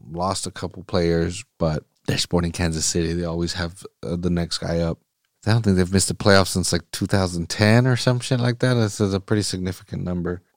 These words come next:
Well, I mean, if they did, it was an aberration. It happened once. They finished first place last season, so I,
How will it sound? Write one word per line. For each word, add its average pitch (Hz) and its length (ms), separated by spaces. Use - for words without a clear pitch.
Well, 104 100
I 101 40
mean, 98 160
if 92 80
they 92 120
did, 92 220
it 90 60
was 85 140
an 87 60
aberration. 82 840
It 90 60
happened 85 400
once. 85 500
They 120 140
finished 127 300
first 107 320
place 87 300
last - 320
season, 76 320
so - 180
I, 104 260